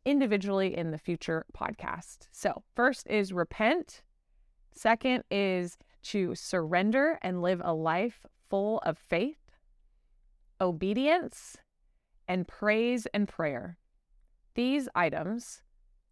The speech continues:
equal a life of abundance of joy, prosperity, relationships, peace of mind, and what God is trying to give you in your purpose.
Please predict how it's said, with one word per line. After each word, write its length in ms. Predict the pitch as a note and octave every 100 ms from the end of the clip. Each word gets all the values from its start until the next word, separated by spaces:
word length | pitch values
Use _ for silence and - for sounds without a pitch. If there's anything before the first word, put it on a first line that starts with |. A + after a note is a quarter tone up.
| _
equal 580 | - - F#3+ E3 G#3+ C4 _
a 100 | F3+
life 320 | E3+ E3 E3+ -
of 120 | E3
abundance 640 | D#3 D#3+ E3+ F3+ F#3+ G3
of 240 | - D3 D3
joy, 500 | F#3+ G#3 G#3 G#3 G3+ -
prosperity, 840 | D#3+ D#3 - F3+ F3+ F3+ F#3 F#3 -
relationships, 1160 | E3 D#3+ E3 F3 F#3+ F3+ - F#3 F3+ - - - _ _ _ _ _ _ _ _ _ _ _ _
peace 300 | A#3+ A3 -
of 100 | D#3+
mind, 720 | E3 D#3+ F3 F#3 G3 G3+ - - _ _ _ _ _ _ _ _ _ _ _ _ _ _ _ -
and 100 | F#3
what 200 | E3+ E3+
God 260 | G3+ G3+
is 100 | G3+
trying 200 | - F3+
to 60 | E3
give 200 | E3+ F#3
you 140 | F3
in 120 | - E3
your 120 | D3+
purpose. 520 | - - G3 - -